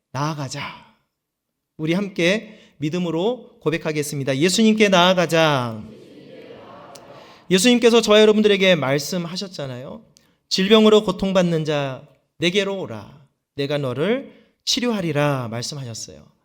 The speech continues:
"가난한 자도 내게 오라. 내가 너를 부요하게 하리라." 말씀하셨습니다. "마음이 슬픈 자도 내게 오라. 내가 너희에게 성령의 기쁨을 주리라." 말씀하셨어요. "마음이 괴로운 자가 있느냐? 내게 오라.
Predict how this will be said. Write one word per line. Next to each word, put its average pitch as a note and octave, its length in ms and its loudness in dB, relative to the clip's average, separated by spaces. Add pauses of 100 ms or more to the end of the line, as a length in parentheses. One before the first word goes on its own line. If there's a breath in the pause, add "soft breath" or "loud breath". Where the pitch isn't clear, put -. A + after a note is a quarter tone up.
(580)
"가난한 A3 480 4
자도 G#3 280 4
내게 F3 260 2
오라. D3 500 -2 (280)
내가 D3+ 240 -2
너를 D3+ 580 -6 (360)
부요하게 F3+ 600 -4
하리라." C#3 760 -12 (240)
말씀하셨습니다. A#2 840 -12 (640)
"마음이 A3 440 4
슬픈 C4+ 420 0
자도 A3 260 2
내게 E3+ 220 0
오라. B2+ 480 -6 (340 soft breath)
내가 D#3 260 2
너희에게 C#3+ 960 -4
성령의 A3 640 -2
기쁨을 D#3 640 -8
주리라." B2 760 -8
말씀하셨어요. A2+ 680 -12 (680)
"마음이 G#3+ 480 4
괴로운 G#3+ 360 2
자가 G3+ 220 0
있느냐? D#3+ 720 -6
내게 F3 240 0
오라. F#3 520 0